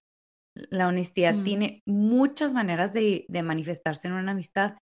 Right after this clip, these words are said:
Speaker 1: Eh, puede ser desde lo más simple hasta lo más complicado, pero la honestidad va de la mano con la vulnerabilidad.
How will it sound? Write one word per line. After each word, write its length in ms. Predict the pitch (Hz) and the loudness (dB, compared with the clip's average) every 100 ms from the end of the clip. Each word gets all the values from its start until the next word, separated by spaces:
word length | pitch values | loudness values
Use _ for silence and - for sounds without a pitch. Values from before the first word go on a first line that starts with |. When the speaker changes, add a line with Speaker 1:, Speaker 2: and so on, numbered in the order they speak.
| _ - _ _ _ _ _ | _ -20 _ _ _ _ _
Speaker 1:
Eh, 240 | 180 175 151 | 0 0 0
puede 280 | - 190 185 | 2 4 4
ser 180 | 190 | 0
desde 220 | 175 196 185 | -2 -2 0
lo 100 | 165 | 0
más 240 | 165 190 | -2 0
simple 500 | 285 311 311 339 339 - | 4 4 4 -2 -2 -4
hasta 340 | 185 - 180 | -4 -2 -2
lo 120 | 170 | 0
más 220 | 170 175 | 0 -2
complicado, 720 | - 202 190 180 165 202 285 294 _ _ _ _ _ | -4 -6 -6 -2 2 2 0 -6 _ _ _ _ _
pero 640 | 214 196 175 165 151 143 - | 4 6 6 6 4 2 0
la 180 | 196 180 | 2 4
honestidad 800 | 175 175 - 180 170 170 240 - | 4 0 -2 0 4 4 2 -2
va 320 | 190 170 175 | -6 2 2
de 100 | 170 | 4
la 180 | 220 247 | 2 0
mano 380 | 175 160 165 175 | 0 -2 -2 -4
con 180 | 226 214 | -2 -2
la 100 | 170 | -2
vulnerabilidad. 1040 | 165 147 156 147 147 143 143 143 143 143 | -4 -4 -4 -4 -6 -8 -6 -4 -4 -6